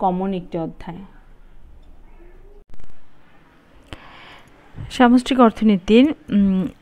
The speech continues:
আজকে যে টপিকটি নিয়ে আলোচনা করব, সেটি হচ্ছে চার খাত বিশিষ্ট অর্থনীতিতে জাতীয় আয়ের হিসাব। আমরা এর আগে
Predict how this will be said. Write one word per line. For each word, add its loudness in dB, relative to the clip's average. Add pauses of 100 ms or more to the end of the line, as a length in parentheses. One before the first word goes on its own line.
আজকে 6
যে 8
টপিকটি 0
নিয়ে 0
আলোচনা -6
করব, -6 (180)
সেটি 0
হচ্ছে 4 (100)
চার 6
খাত 0 (120)
বিশিষ্ট -8
অর্থনীতিতে 2 (220)
জাতীয় 4 (200)
আয়ের 2 (120)
হিসাব। 2 (1200)
আমরা 6 (180)
এর 10 (100)
আগে 6